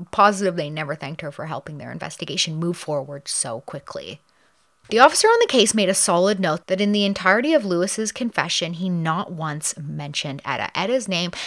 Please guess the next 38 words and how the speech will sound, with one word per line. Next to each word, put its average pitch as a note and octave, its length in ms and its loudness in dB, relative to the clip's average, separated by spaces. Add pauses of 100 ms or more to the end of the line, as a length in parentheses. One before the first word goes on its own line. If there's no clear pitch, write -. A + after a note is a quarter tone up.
(160)
never E3 340 0
came G#3 220 0
up A3 140 0
at G#3 80 -2
all. E3 400 4 (240)
There D#3+ 160 -6
was D#3 160 -10
never D3+ 280 -4
any F3+ 220 0
evidence F3 380 -6
he F#3 80 -4
had F3 140 -2
a E3+ 40 -6
female E3 600 -2
accomplice. D3+ 880 -4 (240)
So D#3 400 2
Etta, F#3 280 0
she F#3 240 -2
was C4+ 200 4
thankfully F#3 500 0
cleared. A2+ 720 -6
And D#3 500 -4
Etta, D4+ 460 6 (500)
<laughs> - 340 -10
when F#3+ 400 2
she, G#3+ 200 -8
about F#3 280 0
a F#3 40 0
year G3 260 0
later, F3+ 340 0
she G3+ 200 -2
ended B3 180 2
up C#4 100 4
filing F3 380 0
a D#3 100 -4
wrongful D3+ 680 -2
arrest C#3+ 480 -6
suit. A3+ 420 -2